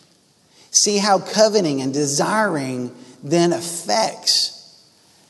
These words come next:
and allows you to take the next step and commit the next sin. We have got to be fierce with our thought life. We have got to bring it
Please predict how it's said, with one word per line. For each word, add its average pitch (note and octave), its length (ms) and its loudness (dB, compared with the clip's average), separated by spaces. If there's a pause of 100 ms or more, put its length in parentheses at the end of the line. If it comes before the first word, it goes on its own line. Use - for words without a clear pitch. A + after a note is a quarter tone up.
(120)
and D#3 100 -2
allows D#3+ 720 -2
you B2+ 220 -4
to D3 140 -8
take F#3+ 380 -4
the D3+ 80 -2
next - 440 -4
step E3 500 -4 (1000)
and C#3+ 100 0
commit F3 440 -4
the C#3 60 -4
next C#3+ 340 0
sin. D#3 340 -4 (1000)
We G#3 200 0
have G3+ 120 2
got G3+ 280 0
to F3+ 80 -6
be D#3 240 -2
fierce - 1000 -6 (140)
with D3+ 160 0
our D#3 100 2
thought D#3 340 -2
life. - 560 -14 (460)
We G3+ 120 4
have F#3 120 2
got G3 300 4
to F3+ 80 -4
bring E3+ 420 0
it E3+ 260 0